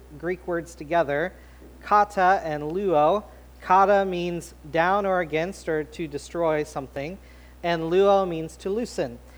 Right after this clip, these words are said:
So this chemical or object or substance thing with its chemical makeup, it encounters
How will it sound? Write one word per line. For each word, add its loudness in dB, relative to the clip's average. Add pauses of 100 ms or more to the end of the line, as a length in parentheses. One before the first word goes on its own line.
(340)
So 4
this 0
chemical 2
or 2
object 2
or -4
substance -4
thing -2
with -4
its -4
chemical -4
makeup, -2
it 2
encounters -2